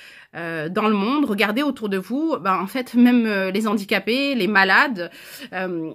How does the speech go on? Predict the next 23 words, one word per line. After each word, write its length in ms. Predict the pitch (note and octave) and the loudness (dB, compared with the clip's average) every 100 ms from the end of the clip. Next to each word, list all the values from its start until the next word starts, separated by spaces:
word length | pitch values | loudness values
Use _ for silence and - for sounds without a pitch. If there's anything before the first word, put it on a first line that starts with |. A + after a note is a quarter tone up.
| - | 0
les 140 | G#3+ | 2
gens 180 | A3+ C4+ | 4 4
différents, 480 | A#3+ A#3 A#3 G#3 C4+ - | 4 2 2 2 0 -2
ils 340 | A3 G#3+ G3+ G#3 | -2 -2 2 2
échappent 360 | A3 A3 G#3+ | 4 2 0
pas 260 | - B3+ D#4 - | 0 0 0 -4
à 100 | F#3+ | -6
votre, 280 | F#3 - | -6 -6
euh, 400 | G3 F3 E3 E3 D#3+ | -6 -4 -2 -4 -4
à 80 | F#3+ | -6
votre 240 | F#3+ - - | -6 -6 0
haine. 280 | C4+ C#4 - - - - | 2 0 -2 -14 -20 -10
Donc, 260 | F#3 G3+ G#3 | -2 -2 0
euh, 240 | F#3+ F3+ F3+ | 0 2 0
si 240 | - B3 | -2 -2
dans 300 | A3+ G#3+ G#3 | 2 2 2
le 260 | F#3+ F#3 F#3+ | 2 2 0
judaïsme, 680 | G3+ G#3+ G#3+ A#3 E4 B3+ G3 | 0 2 2 0 -2 -2 -2
euh, 300 | F3+ F3+ F3+ | 0 -2 -2
le 120 | F3+ | -4
bouc, 380 | F3+ A#3 A3+ G3+ | -4 -8 -6 -2
euh, 380 | E3+ E3 E3 - | 0 2 0 0
à 440 | F3+ F3 E3 D#3 | 2 4 4 2